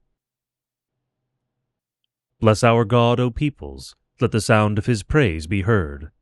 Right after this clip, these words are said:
who has kept our soul among the living, and has not let our feet slip. For you, O God, have tested us. You have tried us as silver is tried.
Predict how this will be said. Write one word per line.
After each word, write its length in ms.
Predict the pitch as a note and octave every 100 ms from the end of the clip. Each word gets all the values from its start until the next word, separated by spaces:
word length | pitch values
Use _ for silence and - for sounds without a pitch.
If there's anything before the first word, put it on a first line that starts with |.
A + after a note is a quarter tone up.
| _ _ _ -
who 160 | A#2+
has 140 | A#2+ -
kept 360 | E3+ G#2+ -
our 180 | G#2+ G2+
soul 400 | G2 A#2+ G2+ G2+
among 240 | G2+ G2+ G2+
the 80 |
living, 460 | G#2+ A#2+ D2 C#2 C#2+ _ _ _ -
and 100 | G#2+
has 180 | A2+ F#2
not 220 | G#2+ G#2
let 160 | G#2+ A2
our 180 | G#2+
feet 380 | G#2 - B2+ -
slip. 460 | - B2 F2+ - - _ _ _ _ -
For 120 | A#2
you, 240 | G2+ A2
O 120 | B2
God, 400 | A#2 C3 B2+ F2
have 160 | G2 F#2+
tested 360 | C3 A#2+ - D#2+
us. 360 | C#2+ - - _ _ _
You 140 | A#2 A2
have 120 | G#2+
tried 320 | - C3+ C#3
us 220 | D#2+ D2+
as 160 | A2+ G2+
silver 420 | - C#3+ A2+ D#2+
is 120 | E2+
tried. 540 | - A2+ G2 C#2+ C#2+